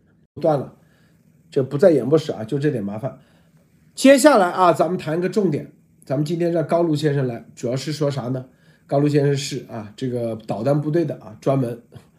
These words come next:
给中，中共军队放导弹的啊。刚才你看，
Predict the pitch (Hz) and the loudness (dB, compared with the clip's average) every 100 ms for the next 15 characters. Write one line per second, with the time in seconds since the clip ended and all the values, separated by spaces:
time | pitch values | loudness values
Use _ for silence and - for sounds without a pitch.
0 | _ _ _ _ 113 117 151 151 - _ | _ _ _ _ -6 -2 0 0 -2 _
1 | _ - 170 175 196 139 160 175 160 - | _ -2 0 0 -2 -2 -2 -2 -2 -4
2 | 175 151 110 127 151 139 - - _ _ | -2 -2 -2 -4 -4 -8 -12 -20 _ _
3 | _ _ _ _ _ _ _ _ - 214 | _ _ _ _ _ _ _ _ 0 2
4 | 214 175 185 135 160 131 - | 2 0 0 0 0 -2 -12